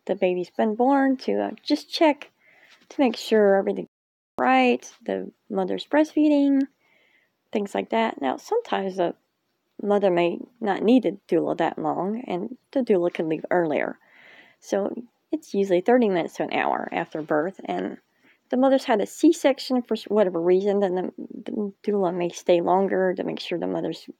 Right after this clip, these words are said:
healing better from that. So anyway, it varies on how long a doula stays after labor.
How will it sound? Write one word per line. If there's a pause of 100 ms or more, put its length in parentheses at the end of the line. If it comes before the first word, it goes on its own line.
(180)
healing
better (640)
from
that. (800)
So
anyway, (100)
it (300)
varies
on
how
long
a
doula
stays
after
labor.